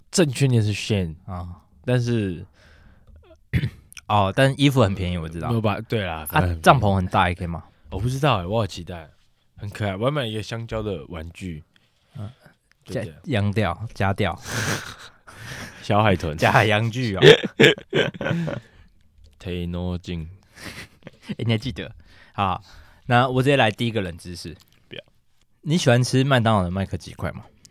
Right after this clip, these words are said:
Speaker 1: 喜欢，红龙鸡块。
Speaker 2: 欸，我超爱。但其实你知道，就麦克鸡块，它的大小是有限制的。
Speaker 1: 我知道有四个啊。
Speaker 2: 有，欸，你感觉出来有四个，我还真他妈感觉不太出来。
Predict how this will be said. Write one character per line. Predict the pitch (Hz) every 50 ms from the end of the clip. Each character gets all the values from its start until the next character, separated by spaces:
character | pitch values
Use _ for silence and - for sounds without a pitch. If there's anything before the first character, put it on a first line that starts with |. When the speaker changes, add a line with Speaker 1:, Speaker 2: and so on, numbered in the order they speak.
| _ _ - - - - -
Speaker 1:
喜 | - - - 104 92
欢， | 87 87 104
红 | 107 117 123 131
龙 | 131 127 123
鸡 | 120 127 123
块。 | 120 131 131 104 87 - _ _ _ - - _ _ -
Speaker 2:
欸， | 104 98
我 | 98 90 90
超 | 87 - 95 92
爱。 | 87 85 85 95 - _ _ _ _ _ _ _ - - - _ _
但 | - 175 170 160 147 127 110 101 101 - _ _ _ _ _ _ _ _ _ _ _ _ _ _ _ _ _ _ _ _ _ _ _
其 | - - 165
实 | 190
你 | 170
知 | 107 95 107
道， | 113 117 117 113 - - -
就 | 139 135
麦 | 143 139
克 | - 139
鸡 | 113 110 113
块， | 104 107 98 90 -
它 | - - 131 127
的 | - - 117 110 104 98 95 92 90 87 - - - _ _ _ _ _ _ _ _ _ _ _
大 | - 175 120 104
小 | - - 110 87 - - _ _ _ _ _
是 | - - -
有 | 135 90
限 | - - 123 104 90
制 | - - 92 78
的。 | - - - _ _ _ _ _ -
Speaker 1:
我 | 120 113
知 | 117
道 | 151 151 117
有 | 95
四 | - - - 110
个 | 98 90 92 78
啊。 | 73 - _ _ _ _ _ _ _ _ _ _ -
Speaker 2:
有， | 151 139 123
欸， | 143 180 208 - - _ _ _ - _ _ _ _ _ _
你 | - 160 156
感 | 156 127 113 113
觉 | 120 127
出 | 120 160
来 | 190 170 131
有 | 104 90
四 | - - 101
个， | - - 69
我 | 69 92 107
还 | 113 113
真 | - 160 156
他 | 160 156
妈 | 160 156
感 | - - 92
觉 | 85 90 85
不 | 87
太 | 92 92
出 | - - 87
来。 | 73 65